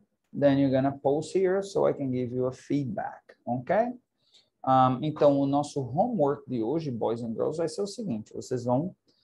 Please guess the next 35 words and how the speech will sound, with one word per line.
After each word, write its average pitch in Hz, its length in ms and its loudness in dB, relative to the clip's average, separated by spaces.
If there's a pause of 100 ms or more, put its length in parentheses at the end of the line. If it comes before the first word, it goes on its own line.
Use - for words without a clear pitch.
(220)
é, 113 480 4 (300)
pesquisar 127 420 2
sobre 120 340 0
um 160 200 -4
desses 135 320 -6
deuses 110 420 0
ou 113 140 0
deusas 98 500 0
que - 100 -2
a 110 40 2
gente 110 280 -6
viu 104 260 0
aqui, 101 300 -4
ou 147 180 6
monstros, 135 1040 -2 (460)
ou 160 140 4
figuras 123 720 2
emblemáticas 104 840 -2
aí, 139 240 2
um 151 160 -2
desses 117 480 -4
que - 80 -6
a 180 80 2
gente 139 220 -2
pesquisou 117 640 -2
ou 247 220 4
não, 127 380 0 (460)
se - 140 -4
for 160 260 0
não 123 220 2
é - 20 0
melhor 113 400 2
ainda, 120 400 -4
tá - 160 -14
certo? 131 480 -8